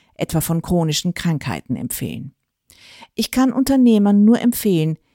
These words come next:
ihre Mitarbeiter aktiv auch auf diese Kraftquelle hinzuweisen. Die Bereitschaft, diese Information anzunehmen,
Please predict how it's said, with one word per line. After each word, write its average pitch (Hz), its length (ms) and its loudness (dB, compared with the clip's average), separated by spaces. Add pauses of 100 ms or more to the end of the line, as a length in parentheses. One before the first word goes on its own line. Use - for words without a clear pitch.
(100)
ihre 202 240 2
Mitarbeiter 202 840 0
aktiv - 600 -4
auch 160 340 0
auf - 180 -4
diese 185 240 -6
Kraftquelle 165 600 -6
hinzuweisen. 175 840 -6 (720)
Die 220 80 -4
Bereitschaft, 196 880 -2
diese 190 160 -4
Information 175 880 -2
anzunehmen, 175 760 -2